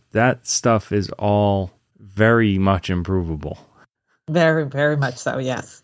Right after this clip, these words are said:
Speaker 2: this is true. <laughs>
Speaker 1: Yeah, no, the whole, the whole way that I process information now has probably changed more over the last few years than for twenty years before that. Just through kind of going through,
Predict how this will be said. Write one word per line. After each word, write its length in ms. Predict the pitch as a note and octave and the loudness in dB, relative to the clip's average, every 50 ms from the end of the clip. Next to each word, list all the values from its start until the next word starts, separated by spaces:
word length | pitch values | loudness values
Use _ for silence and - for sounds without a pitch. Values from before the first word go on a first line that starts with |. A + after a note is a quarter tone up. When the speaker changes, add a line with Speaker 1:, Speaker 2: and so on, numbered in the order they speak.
| _ _ | _ _
Speaker 2:
this 200 | D3 C#3 - D#3 | 0 0 0 -2
is 160 | C#3+ - - | -2 -2 0
true. 260 | - F3 D3 C3+ D3+ - | 2 4 4 4 2 0
<laughs> 60 | - - - _ _ _ _ _ _ _ _ - | -2 -6 -12 _ _ _ _ _ _ _ _ 0
Speaker 1:
Yeah, 160 | - D#3 D3+ C3+ | 4 4 4 6
no, 220 | C3 B2 A2+ G#2 | 4 4 4 4
the 160 | F#2+ A2+ A2 | 4 2 4
whole, 260 | A#2+ C#3+ D3+ D3+ - | 4 4 4 2 2
the 140 | - C3 B2+ | 2 0 0
whole 180 | A#2+ D3+ D3+ C#3+ | 2 2 4 4
way 140 | D3 C#3+ C#3 | 4 4 4
that 160 | B2+ A#2+ G#2+ | 4 4 4
I 80 | G#2 | 2
process 480 | G#2 - G#2+ G#2+ G#2+ G2+ - G2+ F#2+ - | 2 2 2 2 2 2 0 0 0 0
information 580 | G2+ F#2 - - F#2+ F#2+ F#2 F#2 - - F#2 F2+ | -2 -4 -2 -2 -2 0 0 -2 -2 -2 -2 -2
now 240 | F2 F2 F2 F2 E2+ | 0 0 0 0 0
has 120 | F2+ F2+ - | 0 -2 0
probably 320 | - A2 G#2+ G2+ F#2+ F#2+ | 0 2 2 2 2 0
changed 580 | - - G#2 G2+ F#2+ F#2 F#2 - - - - - | 0 0 2 2 2 2 0 -2 -6 -10 -8 -4
more 300 | G2+ G2+ G2+ G2+ G2 F#2+ | 0 2 4 4 4 4
over 180 | F#2+ F2 F2 F2+ | 4 2 2 0
the 80 | F2+ F2+ | 0 2
last 280 | F#2 F#2 F#2 - - | 2 2 2 0 -2
few 140 | - G2 F#2+ | -2 0 0
years 360 | F#2 F#2 F#2 F2+ F2 E2 E2 | 2 2 2 2 0 -2 -4
than 400 | - F#2 F2+ F2 F2 E2+ F2 - - - - | -4 -2 -2 -2 -2 -4 -6 -8 -12 -20 -20
for 300 | _ - - G2 F#2 E2 - - | _ -8 -4 -4 -4 -4 -6 -8
twenty 340 | - - A2 G#2+ G2+ F#2+ F#2 | -4 -2 0 2 2 2 2
years 240 | F2+ F2+ F2 E2 - | 0 0 -2 -2 -4
before 340 | - E2 - - - - D#2 | -8 -12 -10 -8 -8 -6 -6
that. 220 | - - - - - _ _ _ _ _ _ _ _ _ _ _ - | -6 -8 -10 -14 -18 _ _ _ _ _ _ _ _ _ _ _ -4
Just 260 | - A#2 A2 - - | -2 0 0 0 0
through 140 | - G#2+ G#2 | 0 0 2
kind 240 | - A#2 A2 G#2+ G#2 | 2 2 2 2 2
of 80 | G2 | 2
going 320 | F2+ G#2 G#2 G2+ G2+ G2+ F#2 | 2 2 2 4 4 2 0
through, 580 | - - - - G2+ G2 F#2+ F#2 F2+ F2 - | -2 -4 0 2 2 4 4 2 2 0 -4